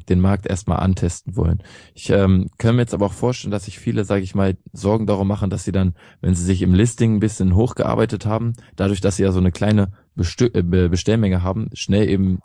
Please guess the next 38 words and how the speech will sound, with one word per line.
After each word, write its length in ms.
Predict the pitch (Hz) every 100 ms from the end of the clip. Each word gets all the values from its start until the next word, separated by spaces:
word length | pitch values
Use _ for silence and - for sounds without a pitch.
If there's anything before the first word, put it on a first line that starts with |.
| -
äh, 140 | 87
out 240 | 85 98
of 100 | 98
stock 300 | - - 135
gehen, 260 | - 131 147 _ - _
k-, 140 | - 101
nichts 240 | 107 -
mehr 120 | 107
verfügbar 460 | 101 92 120 - 101
haben 140 | 101
und 140 | 95 98
dann 120 | 98
wieder 140 | 95
runterrutschen. 680 | 90 101 101 85 80 - - - - -
Ich 80 | -
finde 220 | - 120 113
aber, 180 | 104
das 180 | 98 104
ist 240 | 107 - - -
gar 160 | - 113
nicht 120 | 110
so 80 | 113
ein 80 | 104
großes 540 | - 104 101 98 92
Risiko, 540 | 98 117 101 - 107
beziehungsweise 580 | 151 - 101 95 92 92
es 120 | 87
könnte 240 | - 113 117
natürlich 400 | 101 - 92 -
passieren, 480 | 92 - 113 127 - - - -
aber 380 | - 90 95 82
wenn 160 | 92 95
wir 60 |
es 100 | 90
geschafft 400 | - - 127 -
haben, 160 | 101 92
schnell 300 | - 101 95
hochzukommen 680 | 117 - - 127 110 117